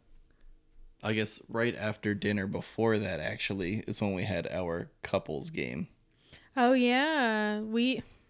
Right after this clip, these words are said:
Speaker 2: oh, no. We got into, essentially, the, the Newlyweds game, but Star Wars version,
Speaker 1: <laughs>
Speaker 2: I'd
Speaker 1: Yes.
Speaker 2: say. There were, uh, three or four couples.
Speaker 1: Mm-hmm.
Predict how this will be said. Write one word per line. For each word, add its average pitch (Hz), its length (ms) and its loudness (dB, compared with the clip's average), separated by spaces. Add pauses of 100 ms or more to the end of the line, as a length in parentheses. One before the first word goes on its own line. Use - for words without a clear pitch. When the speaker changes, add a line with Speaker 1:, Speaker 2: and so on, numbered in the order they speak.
(100)
Speaker 2:
oh, 233 160 0
no. 202 240 2
We 254 500 2
got 240 260 4
into, 233 520 6
essentially, 202 920 0 (720)
the, 226 180 -6 (140)
the 202 240 2
Newlyweds 220 800 4
game, 233 320 4
but 190 220 0
Star 196 280 2
Wars 240 280 4
version, 262 600 4 (240)
Speaker 1:
<laughs> - 240 -6
Speaker 2:
I'd 247 140 2
Speaker 1:
Yes. 233 120 -4
Speaker 2:
say. 254 340 0 (540)
There 208 140 0
were, 202 260 4
uh, 190 100 4
three 220 240 0
or 214 100 0
four 220 520 -4
couples. 262 680 -4 (160)
Speaker 1:
Mm-hmm. 123 220 2